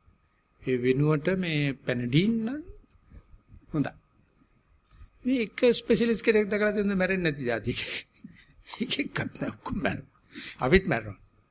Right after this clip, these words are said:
ඔය කකුල අමාරුවට බේත් ගන්න, කණිය අමාරුවට බේත් ගන්න, ඇස් අමාරුවට බේත් ගන්න මිනිහගේ ඇහැ පොඩ්ඩක් හොයලා බලන්න.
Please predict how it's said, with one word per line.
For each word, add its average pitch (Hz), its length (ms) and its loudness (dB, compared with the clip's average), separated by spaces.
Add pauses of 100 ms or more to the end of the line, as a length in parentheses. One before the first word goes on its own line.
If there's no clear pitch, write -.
(840)
ඔය 190 100 2
කකුල 185 280 2
අමාරුවට 196 420 2
බේත් 180 280 4
ගන්න, 147 340 0
කණිය 170 300 -2
අමාරුවට 185 420 0
බේත් 170 280 2
ගන්න, 123 420 -6 (320)
ඇස් 156 220 0
අමාරුවට 190 380 0
බේත් 190 160 2
ගන්න 196 220 0
මිනිහගේ 208 380 2
ඇහැ 156 240 2
පොඩ්ඩක් 214 320 -2
හොයලා 214 200 0
බලන්න. 220 220 -10